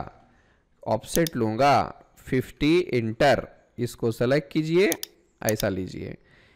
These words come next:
फिर इसको आप दस में ले सकते हो, फिर ऊपर जो है वो सिक्स में ले सकते हो। ये हमारे सारे ऑफसेट्स हो चुके हैं, ज़रा गौर कीजिएगा। तो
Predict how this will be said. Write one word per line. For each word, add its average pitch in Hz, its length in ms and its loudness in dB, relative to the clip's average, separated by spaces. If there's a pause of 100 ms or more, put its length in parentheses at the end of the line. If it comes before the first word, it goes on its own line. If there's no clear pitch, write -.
(180)
फिर 170 140 2
इसको 170 280 2
आप 160 220 2
दस 139 240 0
में 147 100 0
ले 135 160 2
सकते 135 340 -2
हो, 147 320 -2 (540)
फिर 151 160 2
ऊपर 131 400 0
जो 135 160 0
है 143 120 4
वो 151 140 0
सिक्स - 340 -8
में 113 80 0
ले 104 140 0
सकते - 360 -4
हो। 156 340 -2
ये 123 160 -2
हमारे 120 320 -2
सारे 143 380 -2
ऑफसेट्स - 540 -4
हो 98 120 0
चुके 95 340 -6
हैं, 113 280 -4 (520)
ज़रा 120 240 0
गौर 98 220 -2
कीजिएगा। - 580 -8 (920)
तो 127 60 -2